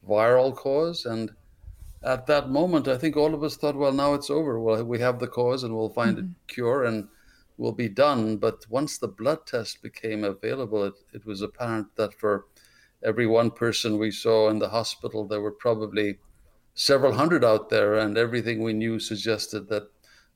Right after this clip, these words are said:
Speaker 1: they would have the same inexorable decline that we were seeing in our hospital patients. So I think the full magnitude didn't sink in until almost five
Speaker 2: Wow.
Speaker 1: years into it.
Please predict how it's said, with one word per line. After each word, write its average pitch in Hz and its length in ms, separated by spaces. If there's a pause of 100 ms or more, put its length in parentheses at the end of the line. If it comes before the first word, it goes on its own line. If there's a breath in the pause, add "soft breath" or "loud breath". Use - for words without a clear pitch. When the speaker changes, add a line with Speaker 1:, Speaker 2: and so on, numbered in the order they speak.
Speaker 1:
they 113 140
would 110 200
have 107 260
the 104 120
same 104 640 (760 soft breath)
inexorable 117 760
decline 110 640
that 98 160
we 101 260
were 113 260
seeing 104 320
in 104 120
our 98 140
hospital 123 420
patients. 101 480
So - 240 (540 soft breath)
I - 60
think 143 160
the 127 80
full 151 200
magnitude 120 600
didn't 113 260
sink 113 360
in 117 140
until 104 300
almost 147 720
five 127 360
Speaker 2:
Wow. 107 60
Speaker 1:
years 117 220
into 104 300
it. - 140